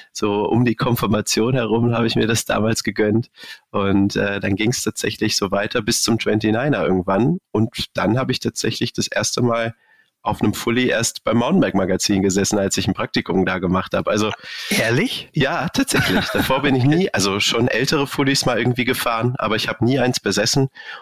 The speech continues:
Speaker 1: oder bin mal ein modernes Fully gefahren. Also, äh, Hardtails, die, die sind bei mir ganz tief im Herzen drin und bis heute habe ich welche.
Speaker 2: Also ich hab, ich hab auch, äh, so ein bisschen abenteuerlich angefangen, weil ich hatte,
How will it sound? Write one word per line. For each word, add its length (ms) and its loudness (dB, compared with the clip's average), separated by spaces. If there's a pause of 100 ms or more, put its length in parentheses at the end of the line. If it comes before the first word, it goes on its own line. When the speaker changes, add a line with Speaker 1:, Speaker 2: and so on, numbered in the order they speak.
(120)
Speaker 1:
oder 280 0
bin 200 2
mal 180 2
ein 80 2
modernes 480 2
Fully 260 -2
gefahren. 440 -2
Also, 240 0 (540)
äh, 260 -2
Hardtails, 640 -2
die, 420 0 (120)
die 100 -8
sind 200 2
bei 100 0
mir 160 2
ganz 260 0
tief 220 0
im 100 4
Herzen 320 0
drin 280 2
und 300 -2
bis 200 -2
heute 320 0
habe 160 0
ich 120 -2
welche. 360 -6 (880)
Speaker 2:
Also 160 0
ich 160 -2
hab, 180 -2
ich 140 -2
hab 100 -4
auch, 420 -2
äh, 220 0
so 80 -2
ein 80 2
bisschen 260 -2
abenteuerlich 600 0
angefangen, 460 0
weil 120 0
ich 140 -2
hatte, 340 0